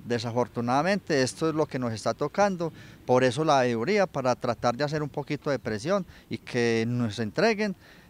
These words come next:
en, como se había estipulado, esta, esta ma-, esta obra tan importante para nosotros los sonsoneños.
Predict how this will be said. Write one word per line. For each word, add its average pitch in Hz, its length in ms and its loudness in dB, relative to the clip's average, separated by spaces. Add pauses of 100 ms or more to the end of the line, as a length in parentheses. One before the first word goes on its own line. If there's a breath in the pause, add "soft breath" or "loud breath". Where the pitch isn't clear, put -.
(140 soft breath)
en, 117 560 0
como 127 280 2
se 123 100 -2
había 123 220 4
estipulado, 170 760 2
esta, 151 580 2
esta 135 280 -4
ma-, 139 240 0
esta 123 240 -2
obra 147 200 2
tan 120 160 -6
importante 110 500 -4
para 117 200 -2
nosotros 110 340 -6
los 113 120 -8
sonsoneños. 95 480 -8